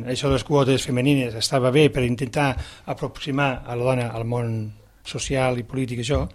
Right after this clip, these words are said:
però en un país normal, eh, on tothom som iguals, eh, jo crec que això de les quotes, eh, no té sentit, perquè estem parlant de persones. És a dir, que nosaltres votem persones. No votem un home, una dona, un gay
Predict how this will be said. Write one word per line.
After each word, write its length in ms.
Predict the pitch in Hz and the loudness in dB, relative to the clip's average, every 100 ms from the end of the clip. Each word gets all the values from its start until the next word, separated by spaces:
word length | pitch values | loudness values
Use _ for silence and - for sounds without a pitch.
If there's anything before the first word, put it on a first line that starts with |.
| - - - - - | -12 -14 -14 -18 -6
però 480 | 143 131 131 135 | 0 6 8 6
en 460 | 139 - - 135 143 | 4 -6 -4 2 4
un 60 | 147 | 6
país 300 | 156 156 131 | 6 6 6
normal, 540 | 147 139 147 156 120 110 - - - - | 6 8 8 6 4 -2 -12 -20 -20 -20
eh, 160 | - 139 | -12 -6
on 460 | 127 131 139 156 135 - | -4 -4 0 2 2 2
tothom 540 | 143 156 147 131 139 | 4 6 6 6 2
som 180 | - 143 131 | -2 0 2
iguals, 540 | 139 143 139 170 - - | 6 6 4 -2 -6 -4
eh, 960 | 139 131 123 120 120 120 117 117 120 147 131 | -2 -2 -2 -2 -2 -2 -2 -4 -6 -8 -2
jo 160 | 123 123 | 0 0
crec 220 | 139 127 | 0 -4
que 60 | 135 | -4
això 80 | 131 | -2
de 60 | 131 | -2
les 100 | 120 | -4
quotes, 440 | 139 127 139 143 - - - - | -4 -4 -2 -2 -4 -18 -20 -12
eh, 80 | 180 170 | -8 -6
no 320 | 160 143 139 | -4 -2 0
té 80 | 131 | 0
sentit, 300 | 120 120 180 | -4 -2 -4
perquè 220 | 143 120 120 | -2 -4 -4
estem 160 | 135 | -4
parlant 160 | 120 120 | -4 -4
de 80 | - | -4
persones. 480 | - 131 151 135 - - - - | -6 -6 -6 -8 -14 -20 -16 -6
És 60 | |
a 20 | 131 | -4
dir, 40 | |
que 140 | 117 139 | -4 -2
nosaltres 260 | 123 131 | -2 -2
votem 220 | 135 139 147 | -2 0 0
persones. 480 | 165 139 147 117 - - _ - _ - | -2 0 -2 -4 -12 -20 _ -20 _ -12
No 100 | 131 | -8
votem 300 | 120 143 131 | -4 -2 0
un 60 | 127 | 0
home, 180 | 127 135 | 0 0
una 160 | 127 | 0
dona, 360 | 123 131 143 151 | 2 2 2 2
un 420 | 135 131 127 127 | 2 0 0 -2
gay 300 | 135 143 180 | 0 -2 -4